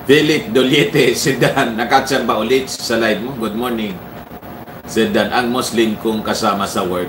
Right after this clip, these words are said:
alam rin niya about rap-, rapto-, rapture. Nashiran mo. Edgar Morales, "Good morning pro-, po, Brother Dan. You're an ordinary person,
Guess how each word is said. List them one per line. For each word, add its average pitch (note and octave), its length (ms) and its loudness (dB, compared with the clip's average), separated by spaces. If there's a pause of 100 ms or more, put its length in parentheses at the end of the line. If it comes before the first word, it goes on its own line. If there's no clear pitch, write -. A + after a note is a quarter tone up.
alam G#2+ 320 0
rin G2+ 240 -2
niya F2+ 240 -2
about F2 400 -2
rap-, F2+ 320 -2 (240)
rapto-, G2 560 -2
rapture. G#2 560 -2 (1400)
Nashiran B2+ 560 2
mo. D#2 160 -10 (1120)
Edgar A#2+ 400 4
Morales, A2 560 0
"Good G#2+ 160 0
morning B2 320 -2
pro-, A#2 320 0 (240)
po, G2+ 160 0
Brother A2 400 2
Dan. A2+ 240 4 (240)
You're A#2 240 2
an A2 160 -2
ordinary G#2 480 -2
person, G#2+ 480 -2